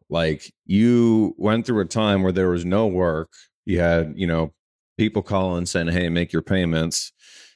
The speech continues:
You know, your wife's working fourteen hours a day to keep the house going, multiple mortgages on the house just to, to make it go.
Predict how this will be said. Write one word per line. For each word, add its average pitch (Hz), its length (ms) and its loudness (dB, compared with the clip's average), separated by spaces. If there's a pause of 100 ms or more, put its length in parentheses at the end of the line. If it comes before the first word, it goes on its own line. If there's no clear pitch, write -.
You 92 60 0
know, 87 260 0
your 85 180 0
wife's 101 400 -2
working 92 300 -2
fourteen 92 380 -2
hours 85 280 0
a 76 40 -10
day 87 180 0
to 80 60 -6
keep - 180 -6
the 80 120 -2
house 95 260 0
going, 82 500 -2 (500)
multiple 110 400 -2
mortgages 95 560 -2
on 90 180 0
the 82 100 -4
house 90 400 -2
just - 240 -4
to, 85 220 0
to 90 200 -2
make 87 240 0
it 85 80 -2
go. 82 580 0